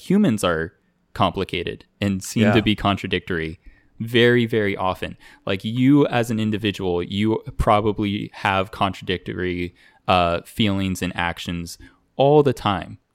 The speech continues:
Speaker 1: just constantly. Um, and we don't treat any other authors like that. Like, we don't treat any other books like that. If you're reading Frankenstein and you say, "Oh, you know, um, Frankenstein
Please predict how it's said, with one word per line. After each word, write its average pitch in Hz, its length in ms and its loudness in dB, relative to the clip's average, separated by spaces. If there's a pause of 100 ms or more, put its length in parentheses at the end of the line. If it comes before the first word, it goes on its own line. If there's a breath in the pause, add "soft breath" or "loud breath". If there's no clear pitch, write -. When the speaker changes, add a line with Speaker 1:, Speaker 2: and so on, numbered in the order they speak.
(100)
Speaker 1:
just 139 180 -2
constantly. 117 840 -6 (380 soft breath)
Um, 110 300 2
and 131 120 0
we 139 120 0
don't 196 180 -2
treat 160 320 -2
any 139 220 -2
other 127 460 0 (280)
authors 107 540 0
like 110 180 -2
that. - 240 -8
Like, 101 160 -4
we 117 100 -2
don't 123 160 -2
treat 123 280 -4
any 110 200 -4
other 101 200 -4
books - 340 -4
like 82 200 -8
that. 82 320 -4 (280 soft breath)
If 104 220 -4
you're 123 100 2
reading 123 400 0
Frankenstein 98 920 -4 (880)
and 110 80 0
you 104 100 0
say, 95 380 0
"Oh, 95 380 2
you 104 140 -4
know, 92 300 -4 (520 soft breath)
um, 92 540 -4 (760)
Frankenstein 104 1000 -2